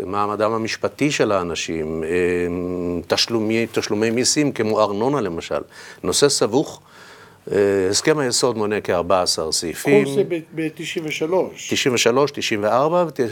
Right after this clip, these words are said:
Speaker 1: והסכם האישות היה בתשעים ושש, אם אינני טועה. אמ,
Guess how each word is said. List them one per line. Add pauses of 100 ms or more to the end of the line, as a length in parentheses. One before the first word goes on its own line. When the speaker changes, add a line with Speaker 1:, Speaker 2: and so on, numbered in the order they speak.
Speaker 1:
והסכם
האישות
היה
בתשעים
ושש,
אם
אינני
טועה. (800)
אמ,